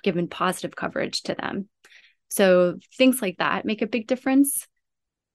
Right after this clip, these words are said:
I don't know, all communities need a source of information. So prison publications really do fill that need for their general population. And I mean, it's helpful for us to know what, what's happening inside too.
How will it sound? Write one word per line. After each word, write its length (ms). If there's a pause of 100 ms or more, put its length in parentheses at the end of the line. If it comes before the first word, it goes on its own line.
(120)
I 80
don't 100
know, 180
all 120
communities 580
need 180
a 40
source 280
of 80
information. 840
So 180
prison 300
publications 840
really 240
do 260
fill 340
that 260
need 300
for 160
their 540 (500)
general 280
population. 840 (1080)
And 760 (1080)
I 60
mean, 180
it's 140
helpful 380
for 180
us 180
to 100
know 140
what, 200
what's 180
happening 380
inside 400
too. 400